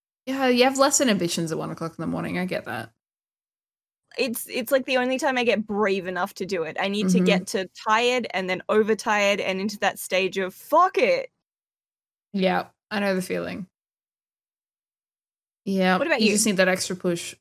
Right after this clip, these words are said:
Speaker 1: Uh, what's my least favorite part of
Speaker 2: Least
Speaker 1: cosplay?
Speaker 2: favorite.
Speaker 1: Uh, well, I don't know. Honestly,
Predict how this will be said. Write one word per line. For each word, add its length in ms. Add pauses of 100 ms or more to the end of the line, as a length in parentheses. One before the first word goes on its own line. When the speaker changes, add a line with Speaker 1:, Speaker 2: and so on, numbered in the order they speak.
Speaker 1:
Uh, 240
what's 260
my 140
least 340
favorite 540
part 220
of 120
Speaker 2:
Least 220
Speaker 1:
cosplay? 160
Speaker 2:
favorite. 240 (360)
Speaker 1:
Uh, 640
well, 1040 (4000)
I 60
don't 100
know. 480 (2500)
Honestly, 640